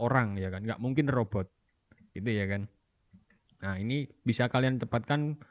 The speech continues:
eh, durasinya satu menit, itu paling satu menit itu sudah paling banyak ya.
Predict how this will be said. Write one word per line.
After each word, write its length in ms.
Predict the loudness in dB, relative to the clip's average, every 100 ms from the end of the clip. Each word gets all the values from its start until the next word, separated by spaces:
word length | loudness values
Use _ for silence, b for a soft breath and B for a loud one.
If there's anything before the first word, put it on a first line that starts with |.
| B B B B
eh, 280 | -2 2 2 8
durasinya 560 | 8 8 4 2 0 2
satu 240 | 2 0
menit, 560 | 0 0 2 2 0 _ _ _ _ -8
itu 320 | -2 0 -2 -6 -8
paling 180 | -4 -2
satu 160 | -2 0
menit 180 | 0 0
itu 220 | 0 0
sudah 240 | 2 2 2
paling 240 | 0 -2
banyak 320 | 0 0 0
ya. 160 | -2